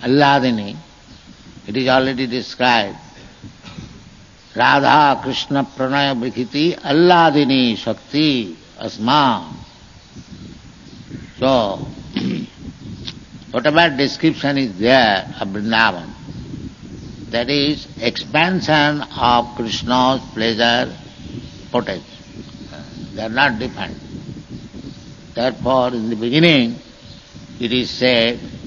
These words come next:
Dibbad, shining, or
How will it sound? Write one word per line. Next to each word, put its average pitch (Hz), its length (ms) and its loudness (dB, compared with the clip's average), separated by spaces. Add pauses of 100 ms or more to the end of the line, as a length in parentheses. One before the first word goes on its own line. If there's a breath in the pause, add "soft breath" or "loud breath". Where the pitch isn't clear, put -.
(100)
Dibbad, 117 880 4 (800)
shining, 131 640 2 (800)
or 120 520 4